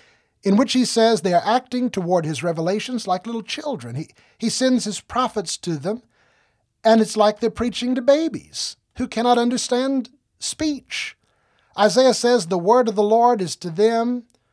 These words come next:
order on order, order on order, line on line, line on line, a little here,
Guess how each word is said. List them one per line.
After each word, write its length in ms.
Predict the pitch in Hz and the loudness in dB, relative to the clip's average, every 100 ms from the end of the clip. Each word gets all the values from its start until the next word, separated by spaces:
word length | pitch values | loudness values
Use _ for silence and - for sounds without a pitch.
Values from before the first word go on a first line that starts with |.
| _ _ _ _ _ | _ _ _ _ _
order 460 | 202 214 247 240 240 | 6 8 8 6 4
on 180 | 233 233 | 4 6
order, 540 | 196 220 220 240 240 _ | 6 4 2 -6 -12 _
order 340 | - 202 226 226 | 2 4 6 6
on 160 | 220 | 6
order, 460 | 214 208 214 233 226 _ - | 6 4 2 -2 -12 _ 0
line 320 | 185 220 220 | 2 4 2
on 140 | 220 | 2
line, 580 | 208 202 214 220 233 220 | 4 4 4 0 -6 -8
line 300 | 160 180 220 | 0 2 4
on 180 | 214 220 | 4 2
line, 540 | 202 202 208 220 214 - _ _ _ | 4 4 2 -4 -8 -16 _ _ _
a 80 | 180 | 2
little 240 | 196 220 185 | 4 2 0
here, 460 | 180 214 226 247 | -2 -4 -4 -8